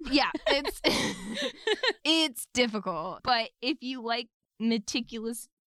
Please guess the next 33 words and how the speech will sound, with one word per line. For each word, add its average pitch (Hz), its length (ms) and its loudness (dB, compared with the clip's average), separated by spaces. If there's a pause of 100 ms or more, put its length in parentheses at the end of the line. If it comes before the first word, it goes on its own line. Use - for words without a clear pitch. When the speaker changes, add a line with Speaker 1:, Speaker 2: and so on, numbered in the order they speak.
(340)
Speaker 1:
tweaking 262 680 -8 (140)
and 180 480 -4 (500)
little 214 360 -2
steps - 680 -4 (100)
and 160 360 -6 (140)
editing, 208 640 -2 (600)
this 269 260 -6
might 415 160 -8
be 427 80 -10
a 403 80 -8
good 427 160 -10
hobby 240 240 -8
for 202 140 -14
you. - 320 -14 (180)
Speaker 2:
Please, 262 320 -8
someone 220 380 -6
take 202 220 -12
up 196 140 -12 (120)
bonsai 202 500 -8
because - 240 -12
Kristen 262 420 -4
needs 240 160 -4
a 262 60 -4
bonsai 262 240 -2
Speaker 1:
<laughs> 202 60 -2
I 202 40 -4
Speaker 2:
friend. 214 300 -4
Speaker 1:
need 226 160 -2
a 220 60 -4
buddy. 147 440 -6 (280)
Bonsai 220 340 0
Speaker 2:
<laughs> - 20 -10
Speaker 1:
buddies. - 440 -12